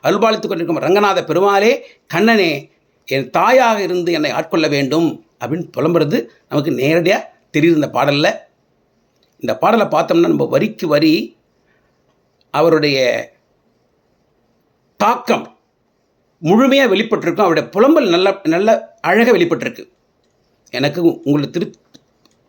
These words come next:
திருத்தலம் இருக்கிற இடத்துல நான் பிறக்கவும் இல்லை, எனக்கு அங்க நிலமும் இல்லை, அங்க எனக்கு உறவினர்களும் இல்லை, நான் உங்க வந்து, வந்து வணங்குறதுக்கு எது, எந்த வாய்ப்பும் நீங்க எனக்கு கொடுக்கல. அது மட்டும் இல்லாம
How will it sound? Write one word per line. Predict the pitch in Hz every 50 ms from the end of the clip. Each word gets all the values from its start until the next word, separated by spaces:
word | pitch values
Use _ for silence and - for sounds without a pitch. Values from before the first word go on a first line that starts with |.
| _ -
திருத்தலம் | 190 202 208 214 - 190 175 190 196
இருக்கிற | 190 175 170 - 170 165
இடத்துல | 160 170 165 190 175
நான் | 160 151 139 127 127
பிறக்கவும் | 139 143 160 165 - 185 180 185
இல்லை, | 185 185 185 196 226 226 - _ _ _ _ _ _
எனக்கு | - 139 147 143 -
அங்க | 135 131
நிலமும் | 127 127 143 160 185 196 202 208
இல்லை, | 208 196 196 202 220 226 226 - - _ _ _
அங்க | - - 147 165
எனக்கு | 165 156 156 - - 269 403 - 269
உறவினர்களும் | 240 202 196 220 220 208 220 226 220
இல்லை, | 208 208 214 226 233 262 - - _ _ _ _ _ -
நான் | 147 143
உங்க | 143 143 147 147
வந்து, | 151 143 -
வந்து | 131 147 165 180 202 160 127
வணங்குறதுக்கு | 127 147 151 139 120 - 120 - - - _ _ _ _ _ _ _ _ _ _ _ _ _ _ _ _ _ _ _ _
எது, | - 139 143 143 175 185 -
எந்த | - 147 160 196 220 240 233 226 -
வாய்ப்பும் | - 170 202 226 233 240 247
நீங்க | 226 190 165
எனக்கு | 143 123 113 147
கொடுக்கல. | 147 147 - 120 - - - _ _ _ _ _ _ _ _ - _ _ _
அது | - - 139 170 214
மட்டும் | 226 233 233 277 269
இல்லாம | 233 185 170 151 127 117 117 147 180 208 -